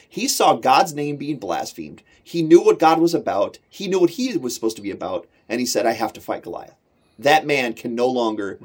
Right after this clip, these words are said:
be allowed to defame my God." And that's where I want to take this a little bit further.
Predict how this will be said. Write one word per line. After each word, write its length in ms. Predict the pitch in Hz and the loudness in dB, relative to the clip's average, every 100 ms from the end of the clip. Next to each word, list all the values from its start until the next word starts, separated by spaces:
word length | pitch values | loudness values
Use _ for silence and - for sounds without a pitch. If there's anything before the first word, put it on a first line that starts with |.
| - _ | -20 _
be 100 | 135 | 4
allowed 480 | 135 117 101 98 - _ - | 6 6 4 0 -2 _ -6
to 80 | 117 | -6
defame 520 | 110 - 117 113 113 | -4 0 2 2 -2
my 420 | 101 104 101 95 - - | -6 -4 -2 -4 -10 -8
God." 380 | 101 73 - | -6 -6 -8
And 220 | - 123 147 | -6 -2 2
that's 260 | 202 226 | 2 2
where 140 | 170 160 | 2 2
I 20 | |
want 180 | 139 123 | 2 -2
to 80 | |
take 140 | 165 - | -4 -4
this 140 | 113 | -4
a 60 | 113 | -4
little 240 | 120 151 | -4 -4
bit 140 | 95 - | -6 -8
further. 520 | - 135 117 67 | -4 -2 -2 -4